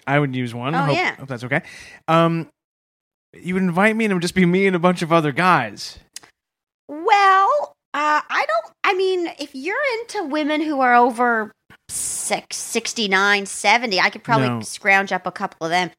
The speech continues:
Speaker 2: They might not, there's a couple in the hall. They, I think they live together. They could come. Or
Speaker 1: <laughs>
Speaker 2: I have this one friend who I haven't talked to in a couple of years. I could maybe get her to come by.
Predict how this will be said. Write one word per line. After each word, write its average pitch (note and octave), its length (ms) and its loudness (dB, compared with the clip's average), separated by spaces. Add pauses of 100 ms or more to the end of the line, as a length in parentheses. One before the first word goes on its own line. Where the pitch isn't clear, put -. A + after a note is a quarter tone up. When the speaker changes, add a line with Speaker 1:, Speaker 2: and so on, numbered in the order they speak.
Speaker 2:
They A#3+ 80 4
might D4 140 2
not, B3 240 0
there's G3+ 400 -4
a A#3+ 40 -4
couple E4+ 240 -2
in D#4 100 0
the A3 80 -2
hall. G#3+ 400 2
They, F3+ 300 -4
I C3+ 40 -6
think C#4 160 -8
they A3 120 -4
live G#3+ 240 -8
together. D4 380 -4
They A3+ 200 0
could B3+ 160 -8
come. B3 320 2
Or F#3+ 300 2
Speaker 1:
<laughs> - 100 -12
Speaker 2:
I A#3+ 60 4
have C4+ 120 2
this - 160 -8
one A3+ 400 -2
friend G#3+ 480 0
who G#3 140 -6
I F#3+ 60 -2
haven't G#3+ 260 -4
talked G#3 360 -2
to G#3 120 0
in F3+ 100 0
a E3+ 60 -4
couple F#3 240 -4
of F3+ 60 0
years. E3+ 320 -2
I F3+ 80 -2
could F3+ 140 -8
maybe G3 200 -2
get F#3+ 180 2
her F#3+ 260 2
to F#3 80 -2
come E3+ 240 -2
by. D3 400 2